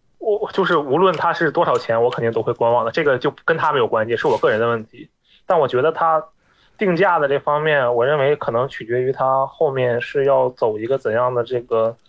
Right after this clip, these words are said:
路线吧。就以它现在的情况，就是几年憋一个这个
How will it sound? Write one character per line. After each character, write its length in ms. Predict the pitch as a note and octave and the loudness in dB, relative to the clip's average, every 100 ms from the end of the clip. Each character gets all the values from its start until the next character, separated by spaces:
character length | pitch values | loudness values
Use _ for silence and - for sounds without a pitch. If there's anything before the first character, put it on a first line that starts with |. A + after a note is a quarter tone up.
| _ _ - | _ _ -6
路 220 | F#3+ C#3 | -4 -2
线 320 | - B2+ A#2 | 0 0 0
吧。 280 | G#2+ G#2+ - _ _ | -2 -4 -6 _ _
就 160 | - E3 | -12 -10
以 200 | D3 C3 | -6 -2
它 240 | E3 F3 | 0 2
现 220 | F3+ F#3 | 0 0
在 160 | F#3+ F#3 | 2 2
的 80 | D#3 | 0
情 180 | C3 B2 | -2 -2
况， 360 | C#3+ C3+ B2 | 0 0 -2
就 220 | - C#3+ | -2 -2
是 560 | C3+ - C3 A#2+ A2+ C3 - - | -2 -2 0 2 2 0 -10 -14
几 160 | B2+ | -8
年 500 | A#2 A2+ A#2+ C3+ D3 D3 | -2 0 2 2 0 -4
憋 300 | C#3+ D3 C#3 | 0 2 2
一 40 | B2+ | 0
个 160 | C3 | -2
这 160 | C3 B2 | 0 -4
个 500 | A#2+ A#2+ A2 G#2+ | -2 0 2 2